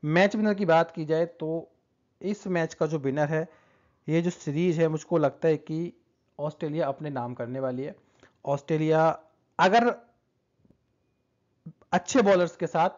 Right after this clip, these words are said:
कमबैक करती है तो, सेम प्लेइंग इलेवन के साथ अगर ऑस्ट्रेलिया आती है तो ऑस्ट्रेलिया बॉलिंग में मात खाएगा, फिर मुकाबला इंग्लैंड की तरफ झुक सकता है, क्योंकि सीरीज डिसाइडर मुकाबला है। मिचेल मार्श कमबैक कर सकता है और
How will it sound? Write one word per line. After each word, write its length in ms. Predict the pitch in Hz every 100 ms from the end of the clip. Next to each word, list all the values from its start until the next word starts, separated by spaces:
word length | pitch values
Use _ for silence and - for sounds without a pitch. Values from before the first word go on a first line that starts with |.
| -
कमबैक 360 | 156 143 151 151
करती 260 | 131 123 160
है 60 |
तो, 240 | 165 - - _ _ _ _ _ _ -
सेम 360 | - 220 262
प्लेइंग 340 | 254 233 233 226
इलेवन 260 | 214 202
के 80 | 196
साथ 180 | 202 180
अगर 200 | 175 175
ऑस्ट्रेलिया 440 | 165 - 156 156
आती 160 | 143 175
है 60 |
तो 220 | 180 175 -
ऑस्ट्रेलिया 580 | 151 - 156 151 160 170 - - - -
बॉलिंग 560 | 156 127 147 170 190 190
में 80 | 175
मात 320 | 139 147 -
खाएगा, 460 | 175 151 156 170 - _ _
फिर 360 | _ - 220 226
मुकाबला 680 | 185 160 156 147 156 175 - _ _ _
इंग्लैंड 340 | 165 165 160 160
की 100 | 170
तरफ 220 | 147 160
झुक 300 | 143 156 -
सकता 320 | 127 110 -
है, 140 | - _ -
क्योंकि 240 | 160 202
सीरीज 400 | - 160 208 220
डिसाइडर 400 | 208 214 190 190
मुकाबला 420 | 196 185 180 180
है। 160 | 185 160
मिचेल 360 | 151 160 165
मार्श 260 | 143 147 165
कमबैक 420 | 196 170 170 175 -
कर 100 | 160
सकता 340 | 165 - 160
है 100 | 190 _ _ _ _ _
और 400 | 170 180 196 196